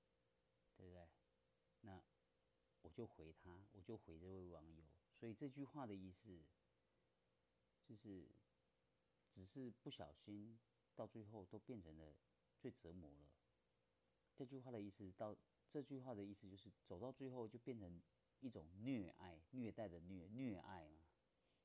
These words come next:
对。何必去虐待你们之间的爱情？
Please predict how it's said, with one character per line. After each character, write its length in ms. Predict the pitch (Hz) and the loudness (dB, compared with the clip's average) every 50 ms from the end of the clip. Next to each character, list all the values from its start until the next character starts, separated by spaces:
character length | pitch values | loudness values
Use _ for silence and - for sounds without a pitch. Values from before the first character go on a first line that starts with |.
| - - - | -20 -8 -4
对。 120 | 110 101 - - - - - _ - - - - - - - - - - - - - - - - - - - - - - - - - - _ _ _ _ _ _ _ _ _ _ - - _ _ _ - - _ _ _ _ _ - - _ _ - - - - - - - | -2 -2 -2 -4 -10 -16 -20 _ -20 -20 -20 -20 -20 -20 -20 -20 -20 -20 -20 -20 -20 -20 -20 -20 -20 -20 -20 -20 -20 -20 -20 -20 -20 -20 _ _ _ _ _ _ _ _ _ _ -20 -20 _ _ _ -20 -20 _ _ _ _ _ -20 -20 _ _ -20 -20 -20 -20 -20 -20 -6
何 160 | - - 104 | 0 2 2
必 100 | 104 117 | 2 2
去 160 | 113 120 123 113 | 2 2 2 4
虐 220 | 117 120 117 107 | 4 4 4 4
待 180 | 92 113 107 101 | 4 4 4 4
你 140 | 82 76 | 2 -2
们 160 | 73 71 76 76 | -4 -6 -8 -8
之 160 | - 87 82 | -8 -6 -2
间 160 | 87 90 82 | -2 -2 -2
的 80 | 80 71 | -2 -4
爱 180 | - 85 85 78 | -6 -6 -8 -8
情？ 220 | - - - - | -10 -16 -20 -20